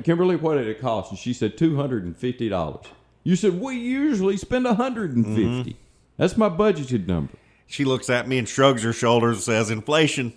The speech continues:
Speaker 1: Inflation.
Speaker 2: Yeah, you know about that, don't you?
Speaker 1: Don't, yeah, that's right. You're the
Speaker 2: Mm-hmm.
Speaker 1: one who took all those economics
Speaker 2: Yeah.
Speaker 1: classes, right?
Speaker 2: Mm-hmm.
Speaker 1: That's a hundred dollars.
Speaker 2: Right.
Speaker 1: You're trying to raise three kids,
Speaker 2: Mm-hmm.
Speaker 1: trying to get ahead.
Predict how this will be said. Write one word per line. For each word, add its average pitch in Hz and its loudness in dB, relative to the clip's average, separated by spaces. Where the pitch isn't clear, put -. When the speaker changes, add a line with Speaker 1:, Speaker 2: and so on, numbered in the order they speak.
Speaker 1:
Inflation. 190 0
Speaker 2:
Yeah, 123 2
you 120 0
know 147 4
about 117 2
that, 110 0
don't 113 0
you? 135 2
Speaker 1:
Don't, 127 -2
yeah, 151 -6
that's 143 -8
right. 175 -2
You're 131 0
the 214 2
Speaker 2:
Mm-hmm. 202 0
Speaker 1:
one 156 0
who - -12
took 170 -2
all 131 0
those 123 -2
economics 117 -4
Speaker 2:
Yeah. 117 -2
Speaker 1:
classes, 120 -2
right? 135 2
Speaker 2:
Mm-hmm. 107 -8
Speaker 1:
That's 147 -6
a 156 -4
hundred 117 -4
dollars. 165 -8
Speaker 2:
Right. 110 -6
Speaker 1:
You're 143 0
trying 160 0
to 110 0
raise 110 2
three 143 -4
kids, 165 -6
Speaker 2:
Mm-hmm. 98 -10
Speaker 1:
trying 101 2
to 127 0
get 135 2
ahead. 160 -2